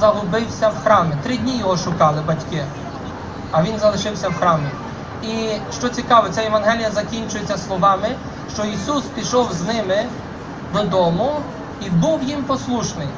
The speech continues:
А це й дуже важливо, бути слухняним. Ми дітей як виховуємо, то завжди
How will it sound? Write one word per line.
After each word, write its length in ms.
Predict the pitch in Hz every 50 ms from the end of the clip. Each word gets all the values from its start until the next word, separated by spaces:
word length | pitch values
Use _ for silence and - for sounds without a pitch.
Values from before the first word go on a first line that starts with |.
| - - - - - - - - - - - - -
А 80 | - 165
це 120 | - 214
й 40 | 214
дуже 200 | 220 214 214 208
важливо, 400 | 208 214 208 214 226 214 185 180
бути 280 | 175 196 247 - 214
слухняним. 560 | 214 - 226 220 - 233 233 220 190 165 147 147 139 - - - - - - -
Ми 80 | 202 233
дітей 300 | 214 240 202 - 247 247
як 180 | 240 214 - 226
виховуємо, 600 | 214 - 254 269 285 254 220 208 196 180 170 170
то 80 | 180 196
завжди 280 | 190 208 202 202 247